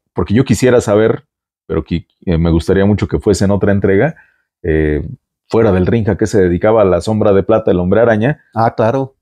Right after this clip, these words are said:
Speaker 1: Pero esperamos que sea para la otra entrega, ¿le parece?
Speaker 2: Claro, lo,
Speaker 1: Co-,
Speaker 2: lo
Speaker 1: co-, ¿cómo lucha, eh, justamente el Hombre Araña o la Sombra de Plata, pero abajo del ring?
Speaker 2: Mm, claro,
Speaker 1: ¿No?
Speaker 2: cuando guste.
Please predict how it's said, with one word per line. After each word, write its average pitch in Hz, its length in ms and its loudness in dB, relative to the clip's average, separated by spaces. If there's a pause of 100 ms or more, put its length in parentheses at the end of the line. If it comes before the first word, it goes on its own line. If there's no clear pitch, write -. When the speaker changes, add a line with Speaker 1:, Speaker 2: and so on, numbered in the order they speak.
(140)
Speaker 1:
Pero 156 180 2
esperamos 165 380 0
que - 60 -16
sea 170 120 0
para 147 180 0
la 156 80 2
otra 156 140 -2
entrega, 156 300 2
¿le 123 100 0
parece? 131 360 0
Speaker 2:
Claro, 135 500 2
lo, 139 180 2
Speaker 1:
Co-, 143 40 2
Speaker 2:
lo 143 180 2
Speaker 1:
co-, 139 60 -6
¿cómo 170 240 2
lucha, 127 580 2
eh, 110 220 0
justamente 101 1080 -4
el 92 80 -2
Hombre 113 220 0
Araña 117 400 -2 (320)
o 85 120 -2
la 82 120 0
Sombra 110 260 0
de 120 80 4
Plata, 120 460 -2 (240)
pero 85 160 0
abajo 95 360 -2
del 87 160 -4
ring? 104 240 -4 (140)
Speaker 2:
Mm, 107 220 -2 (100)
claro, 110 200 0 (100)
Speaker 1:
¿No? 151 240 0
Speaker 2:
cuando 117 300 2
guste. 135 580 2